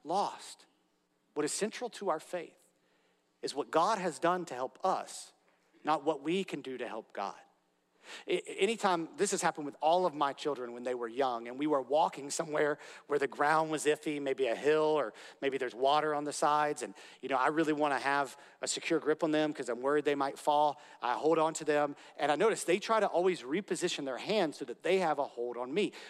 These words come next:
because they think they are secure if they have a tight grip on me. But the reality is they are secure because I have a tight grip on them.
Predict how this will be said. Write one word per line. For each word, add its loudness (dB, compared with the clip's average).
because 0
they 2
think -2
they 2
are -6
secure -2
if -10
they 2
have -2
a -2
tight -4
grip -12
on -8
me. 0
But -4
the 2
reality 2
is -4
they 4
are 0
secure -2
because -2
I 4
have -2
a -6
tight -6
grip -10
on -4
them. -2